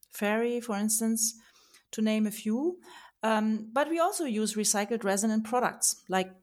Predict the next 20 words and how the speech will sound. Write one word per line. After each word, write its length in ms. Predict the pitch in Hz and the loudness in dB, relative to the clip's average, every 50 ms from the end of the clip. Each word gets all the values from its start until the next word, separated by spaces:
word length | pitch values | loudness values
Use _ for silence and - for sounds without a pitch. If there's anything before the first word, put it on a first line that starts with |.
| _ _ _ | _ _ _
in 120 | 170 165 | -6 -2
Swiffer 920 | 160 - - - 262 269 269 - 254 233 226 220 220 214 214 214 214 - - | 0 -2 2 2 0 0 2 0 0 2 2 2 2 2 2 0 -2 -2 -2
or 160 | 170 165 165 | -2 -2 0
in 160 | 160 160 160 165 | -2 -2 -4 -4
Meister 280 | 165 165 160 - 170 | -4 -2 -2 -4 -4
Proper 320 | - - - - - 247 233 | 0 0 0 2 2 0 0
sheets. 680 | - - - 247 233 240 240 233 233 - - - - - _ _ - - - - - _ _ _ _ | 0 0 0 0 -2 -2 -4 -2 0 2 2 2 0 -4 _ _ -20 -20 -20 -20 -20 _ _ _ _
Um, 420 | 185 185 180 175 175 175 170 170 | 0 2 2 2 2 0 -2 -2
for 180 | 165 - - 196 | -2 0 0 2
instance, 380 | 185 202 185 - 202 185 - | 2 2 2 2 2 2 0
in 160 | - 190 190 180 | 0 0 0 2
the, 300 | 180 175 175 170 170 160 | 2 0 2 2 0 0
uh, 100 | 151 156 | -2 -2
housing 720 | - - 196 202 233 254 240 247 254 254 240 233 226 220 | -4 0 0 2 2 2 2 0 0 2 2 0 0 0
of 420 | 190 180 180 180 175 - - - | 0 0 0 0 -2 -4 -8 -4
these 220 | - 185 170 - 185 | -4 0 0 2 2
long-lasting 720 | 180 185 208 220 202 185 185 185 196 - - - 185 180 | 2 2 2 2 2 2 2 2 2 0 -2 -2 -4 -4
Febreze 800 | - - - 180 185 185 170 185 208 226 254 277 277 262 - - - | -4 -4 -4 -4 -4 -2 -2 0 0 0 0 -2 0 0 0 2 2
air 200 | 196 208 226 240 | 2 0 0 -2
fresheners, 840 | - - 240 233 - - 247 233 226 226 226 226 226 226 226 226 | -2 -2 -2 0 0 0 2 0 2 2 2 2 2 2 2 0